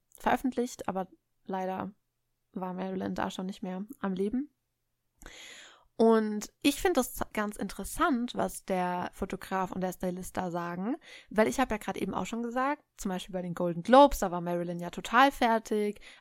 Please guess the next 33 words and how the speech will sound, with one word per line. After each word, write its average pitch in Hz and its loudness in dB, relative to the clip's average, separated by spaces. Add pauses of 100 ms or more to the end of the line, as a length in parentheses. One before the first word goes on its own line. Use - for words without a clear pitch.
als 196 4
sie 202 0
da 180 -2 (520)
de-, 185 -4
dem 180 -4
Präsident 202 -2
das - -6
Ständchen 269 6
gehalten 233 4
hat, 226 2
war - 4
sie - -6
auch 339 8
total 294 6
fertig. 254 4 (880)
Aber 247 8
es - -2
gibt - -6
viele, - 2 (200)
viele, 381 4
viele 302 2
Berichte 269 -2
von 208 -4
Freunden, 220 -2
die 202 0
erzählen, 254 0
dass 196 -2
sie 196 0 (100)
sich - -8
langsam 208 -2
wieder 247 4
aufgerappelt - 0
hat - -6